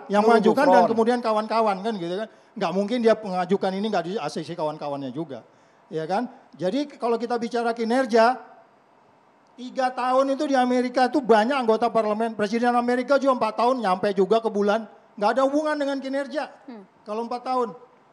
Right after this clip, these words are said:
Speaker 1: saya membandingkan dari angkatan pertama sampai angkatan keempat, semuanya mereka berkinerja dan empat tahun, nggak ada urusan dengan empat tahun itu. Bahkan saya membandingkan dengan periode sebelumnya, dengan waktu yang sama,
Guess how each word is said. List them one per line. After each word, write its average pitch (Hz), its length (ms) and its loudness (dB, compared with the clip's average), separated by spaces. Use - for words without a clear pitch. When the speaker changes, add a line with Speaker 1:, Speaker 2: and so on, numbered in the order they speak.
Speaker 1:
saya 269 560 2
membandingkan 240 880 0
dari 214 240 4
angkatan 226 640 -2
pertama 240 400 -4
sampai 220 240 -4
angkatan 208 400 -6
keempat, 196 640 -6
semuanya 240 480 -2
mereka 220 240 -6
berkinerja 202 600 -6
dan 208 240 -4
empat 190 160 -6
tahun, 165 240 -4
nggak 190 240 -4
ada 233 80 0
urusan 247 400 -2
dengan 208 160 -10
empat 196 240 -12
tahun 196 220 -8
itu. 170 100 -12
Bahkan 202 320 -6
saya 233 80 -2
membandingkan 233 680 -2
dengan 226 180 -4
periode 220 380 -4
sebelumnya, 214 580 -6
dengan 185 320 -10
waktu 254 320 -6
yang 226 80 -6
sama, 220 400 -6